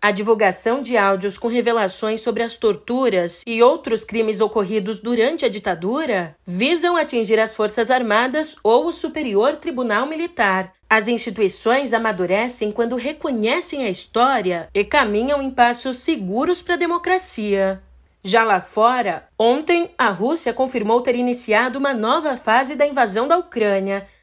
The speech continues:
agora aparentemente voltada para o domínio da região de Donbás, no leste do país. A nova ofensiva é diferente da iniciada em fevereiro. A ordem agora é cautela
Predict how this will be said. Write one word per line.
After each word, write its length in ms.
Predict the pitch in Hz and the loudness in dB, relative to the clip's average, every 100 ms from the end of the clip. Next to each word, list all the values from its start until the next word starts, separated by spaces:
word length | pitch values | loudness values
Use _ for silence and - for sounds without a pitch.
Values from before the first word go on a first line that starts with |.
| - | -2
agora 440 | 226 185 208 285 | 0 4 4 4
aparentemente 800 | 247 247 226 220 202 196 269 269 | 2 0 0 -2 -2 -2 -2 -4
voltada 600 | 226 285 - 247 320 320 | -2 -4 0 0 0 -2
para 140 | 311 | -6
o 20 | 277 | -2
domínio 400 | 247 208 240 277 | 0 0 -2 -2
da 100 | 262 | -2
região 380 | 254 202 226 | -2 -2 -4
de 120 | 254 262 | -4 -4
Donbás, 640 | 320 302 214 196 202 - - 330 | -2 2 2 2 -2 -10 -12 -6
no 120 | 330 | -2
leste 400 | 240 294 349 349 | 0 0 0 -2
do 120 | 339 | 2
país. 760 | 370 349 254 170 170 - - - _ - | 2 2 0 -6 -6 -12 -16 -20 _ -2
A 140 | 269 | 2
nova 300 | 262 311 311 | 4 2 2
ofensiva 840 | - 190 170 - 233 247 185 170 - | -2 -2 -2 -4 0 0 0 -4 -2
é 80 | 339 | -2
diferente 600 | 277 359 370 247 285 359 | 0 2 4 4 2 -2
da 120 | 370 320 | 0 0
iniciada 540 | 262 262 - 240 302 | 0 -2 0 0 0
em 60 | 339 | 0
fevereiro. 760 | 359 370 330 208 202 196 202 190 - | 0 2 2 2 2 0 -4 -6 0
A 160 | 240 190 | 4 6
ordem 400 | 233 294 220 190 | 4 4 0 0
agora 340 | 170 202 247 | 4 4 4
é 80 | 247 | 0
cautela 960 | - 311 311 - 233 269 233 185 170 | -2 -2 -2 0 2 2 2 -2 -4